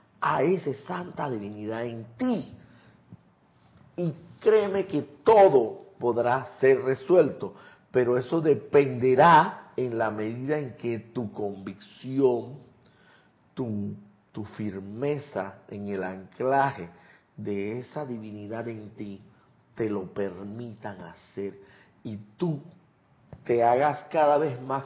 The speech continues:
consciente de que eso puede ser posible. Esto es lo que más o menos traducido a mis palabras y en mi, en base a mi experiencia y, eh, diaria, yo puedo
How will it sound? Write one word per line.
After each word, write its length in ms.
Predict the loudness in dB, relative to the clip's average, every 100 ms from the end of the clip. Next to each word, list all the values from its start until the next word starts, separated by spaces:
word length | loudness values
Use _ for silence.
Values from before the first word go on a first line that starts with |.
| -8
consciente 960 | -4 -4 -6 -12 0 2 2 0 -6 -6 -14 -20 -16
de 160 | -10 -8
que 240 | -2 0
eso 240 | 0 -2 -10
puede 640 | -12 -4 4 8 8 4 -4 2
ser 280 | 4 4 -2
posible. 500 | -10 -10 -12 -12 -14 -20 -20 -20 _ 4
Esto 600 | 8 8 6 -4 -6 -6 -8
es 220 | -8 -4
lo 280 | 4 6 6
que 360 | 0 -4 -6 -12
más 400 | -10 -2 0 0
o 20 |
menos 420 | -2 -6 -6 -10 -16 -20 -20 _
traducido 720 | -2 0 -2 -4 -4 0 0
a 100 | -4
mis 280 | -8 -10 -10
palabras 580 | -6 -2 0 0 -4 -8
y 120 | -10 -8
en 220 | -8 -8
mi, 120 | -8
en 120 | -4
base 320 | -4 -4 -4
a 80 | -6
mi 280 | -6 -8 -8
experiencia 840 | -8 -8 -8 -8 -10 -10 -12 -14 -14 -20 _ _ _
y, 140 | -18 -18 -20 _ _ _ -8
eh, 320 | -6 -6 -8
diaria, 760 | -8 2 6 6 6 0 -2 -8
yo 140 | 0 0
puedo 480 | 2 4 6 6